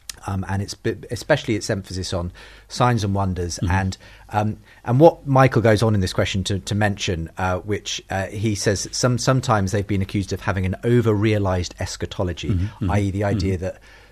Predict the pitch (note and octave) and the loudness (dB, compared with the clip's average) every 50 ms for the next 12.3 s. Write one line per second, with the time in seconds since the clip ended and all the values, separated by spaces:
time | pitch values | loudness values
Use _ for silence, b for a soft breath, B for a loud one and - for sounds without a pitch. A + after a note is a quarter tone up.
0 | b - - C3 G2 G#2 G#2+ A2+ A2 - - G#2+ A2 G2 - G#2 - - G#2+ A2 | b -20 -14 -8 -4 0 2 2 2 0 0 -2 -2 -2 -2 -4 -4 -2 0 2
1 | A#2 A#2+ A#2 G#2+ E2+ F#2 F2+ E2 E2 D#2+ - - _ - - F#2 D#2+ G2 F#2+ - | 2 4 2 2 0 -2 -2 -2 -4 -4 -6 -12 _ -6 -4 -2 -2 -4 -6 -6
2 | - E2 E2 D2+ D#2 D#2+ D2+ - - F#2 F#2 D#2+ D2+ D2 D2 - - - - - | -8 -6 -6 -6 -8 -10 -14 -14 -10 -8 -8 -8 -8 -8 -10 -12 -16 -20 -20 -20
3 | - - - - - - - - - - - - - - A2 F2+ G#2 F#2+ E2 E2 | -20 -20 -20 -20 -20 -20 -20 -20 -20 -20 -20 -16 -6 -4 -4 -2 -2 -4 -4 -6
4 | E2 - - - F#2 F2 D#2 - - - - - E2 - - - - - F#2 F2 | -8 -10 -10 -8 -8 -8 -8 -10 -12 -14 -14 -14 -12 -12 -14 -16 -16 -16 -16 -16
5 | - - - G#2+ F#2 G2 - G2+ F#2+ F#2 F2+ E2+ E2+ F2+ E2+ D2+ - F2+ D#2+ - | -14 -6 -4 -2 -2 -2 -2 0 0 2 2 0 0 -2 -4 -4 -6 -6 -6 -4
6 | - F#2 F2 E2 E2 E2 D#2+ B B B B B B B - G2+ F2+ F2+ F#2 F2+ | -4 -2 -2 -2 -4 -6 -8 B B B B B B B -10 -8 -6 -6 -6 -8
7 | D#2 - - - - - - - G#2+ - - A2 G#2+ F#2+ - - - - - - | -8 -12 -18 -20 -20 -20 -20 -20 -20 -12 -4 -2 -2 -2 -2 -4 -10 -20 -20 -20
8 | - - - C3 A#2 G#2+ G2 - G2 F#2+ F#2 - G2+ F#2 F2 - F2 - - - | -20 -8 0 2 2 2 4 2 0 0 0 0 -2 -2 -2 -4 -6 -8 -6 -6
9 | - F2+ E2 - G#2 F2 - - E2+ D#2+ D#2 - F2+ E2 - G2 E2+ D#2+ - - | -6 -6 -4 -4 -6 -6 -6 -6 -8 -8 -6 -6 -8 -6 -4 -6 -6 -6 -6 -8
10 | D#2 D2+ - - F#2 F2 E2 E2+ E2+ - - - F#2 F#2 F#2 F2+ F2 B B B | -8 -8 -8 -6 -6 -4 -4 -4 -6 -8 -10 -8 -6 -4 -4 -4 -4 B B B
11 | B B B B B - - A#2 A#2+ B2 B2+ A#2 B2+ C#3+ C#3+ E3 - - C#3+ C3+ | B B B B B 0 2 2 4 6 6 6 8 8 6 6 6 4 4 4
12 | - C3 A#2+ A2+ A2+ - | 6 6 6 6 6 2